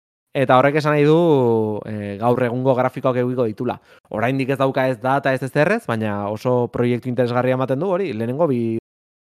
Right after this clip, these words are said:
bi Max Payneak, eh, jolastu ez genitu nontzat.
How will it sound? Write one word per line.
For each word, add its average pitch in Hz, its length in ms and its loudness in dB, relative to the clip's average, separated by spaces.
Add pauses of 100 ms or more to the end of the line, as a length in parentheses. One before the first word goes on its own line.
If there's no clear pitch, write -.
(100)
bi 131 180 0
Max 127 220 -2
Payneak, 123 480 -2
eh, 123 160 -2
jolastu 117 320 -2
ez 110 60 -4
genitu 113 260 -4
nontzat. 107 360 -4